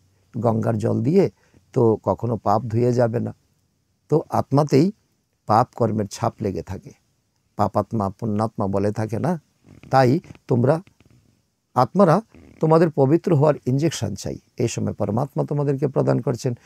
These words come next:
সেই ইনজেকশন পতিত পাবন বাবার কাছ থেকে তোমাদের নিতে হবে, আর কারোর কাছে এই ইনজেকশন নেই। এই সময় সবাই আহ্বান করে না, "হে পতিত পাবন এসো, দুঃখের দুনিয়া থেকে আমাকে সুখের দুনিয়াতে নিয়ে চলো।"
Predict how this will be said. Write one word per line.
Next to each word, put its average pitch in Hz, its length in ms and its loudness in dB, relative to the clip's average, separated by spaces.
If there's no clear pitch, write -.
সেই 180 200 6
ইনজেকশন 185 500 4
পতিত 147 340 2
পাবন 151 300 2
বাবার 113 260 2
কাছ - 260 -4
থেকে 107 200 -2
তোমাদের 98 380 -6
নিতে 101 200 -8
হবে, 95 200 -10
আর 120 140 -2
কারোর 131 280 -2
কাছে 143 220 -2
এই 135 140 4
ইনজেকশন 127 440 0
নেই। 123 180 -4
এই 170 80 4
সময় 185 320 2
সবাই 147 320 4
আহ্বান 143 420 4
করে 139 220 2
না, 233 140 0
"হে 160 80 4
পতিত 139 340 0
পাবন 143 260 4
এসো, 139 260 2
দুঃখের 131 300 2
দুনিয়া 131 280 4
থেকে 151 220 0
আমাকে 147 200 0
সুখের 143 360 0
দুনিয়াতে 139 420 2
নিয়ে 139 240 2
চলো।" 131 260 -2